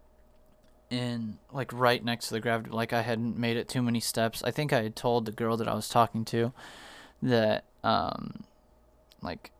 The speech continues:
"I'm really high." <laughs> Like, I walked up to her, and her friend was like, "I'm super high," and then just walked back in, and sat on the couch. And then they came in, I think, and actually tried it as well, which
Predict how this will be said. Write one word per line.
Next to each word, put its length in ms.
"I'm 260
really 360
high." 460
<laughs> 160
Like, 180
I 100
walked 360
up 180
to 240
her, 220
and 120
her 140
friend 340
was 220
like, 320
"I'm 360
super 800
high," 460
and 160
then 140
just 180
walked 320
back 240
in, 240
and 160
sat 260
on 120
the 100
couch. 560
And 220
then 240
they 140
came 320
in, 100
I 120
think, 320
and 100
actually 320
tried 340
it 100
as 160
well, 360
which 360